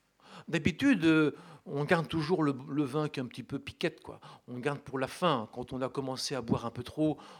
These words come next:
on, on sert ce petit vin qui sert pas à grand-chose. Mais vous, là, monsieur le marié, vous avez gardé le meilleur du meilleur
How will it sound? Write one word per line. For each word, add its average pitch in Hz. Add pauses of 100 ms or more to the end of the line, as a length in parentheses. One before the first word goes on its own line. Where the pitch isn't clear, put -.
(140)
on, -
on -
sert -
ce -
petit -
vin 147
qui 139
sert -
pas -
à -
grand-chose. - (380)
Mais 151
vous, 302
là, 262
monsieur 190
le 180
marié, 190 (180)
vous 151
avez 185
gardé 202
le 196
meilleur 285
du 226
meilleur 196